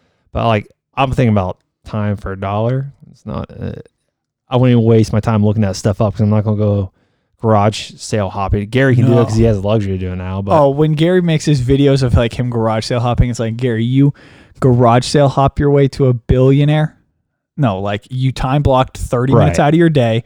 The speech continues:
Speaker 2: and
Speaker 1: But the,
Speaker 2: it
Speaker 1: but the point is, like, he did that before to make money and just show people, "Look, you can make money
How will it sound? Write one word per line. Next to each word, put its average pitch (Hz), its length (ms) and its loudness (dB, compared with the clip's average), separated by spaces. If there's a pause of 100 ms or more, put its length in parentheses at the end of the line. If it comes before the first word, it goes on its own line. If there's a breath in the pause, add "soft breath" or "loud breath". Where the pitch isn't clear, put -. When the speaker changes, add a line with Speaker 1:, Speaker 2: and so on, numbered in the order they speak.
(640 soft breath)
Speaker 2:
and 117 640 -4 (1500)
Speaker 1:
But 139 160 2
the, 139 100 2
Speaker 2:
it - 180 -6
Speaker 1:
but - 160 -2
the 131 80 2
point 123 320 0
is, 113 120 2
like, 104 120 -4
he 131 160 2
did 113 160 2
that 110 200 -2
before 107 360 -6
to 98 60 -4
make 104 280 -2
money 98 220 -2
and 98 80 -2
just 98 100 -4
show 113 160 2
people, 107 240 2
"Look, 117 240 0
you 131 80 2
can 151 80 4
make 135 180 2
money 120 380 2